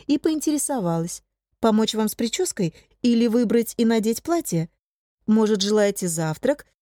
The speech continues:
Или "Да", с радостью кивнула я, прервав поток ее предложений. "Завтрак". "Что предпочитаете?"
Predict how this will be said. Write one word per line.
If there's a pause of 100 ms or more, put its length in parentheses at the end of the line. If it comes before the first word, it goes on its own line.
(140)
Или (120)
"Да", (140)
с
радостью
кивнула
я, (320)
прервав
поток
ее
предложений.
"Завтрак". (300)
"Что
предпочитаете?"